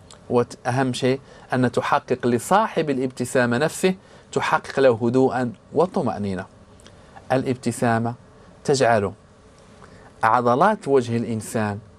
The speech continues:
تسترخي، فإذا استرخت عضلات الوجه استرخى الإنسان، والاسترخاء هو دليل وطريق نحو الهدوء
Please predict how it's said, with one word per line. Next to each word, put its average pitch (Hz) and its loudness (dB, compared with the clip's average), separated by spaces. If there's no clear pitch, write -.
تسترخي، - -10
فإذا 185 2
استرخت 160 -2
عضلات 135 2
الوجه 127 4
استرخى 131 -2
الإنسان، 151 -2
والاسترخاء 123 0
هو 117 2
دليل 135 2
وطريق 117 2
نحو 180 2
الهدوء 160 0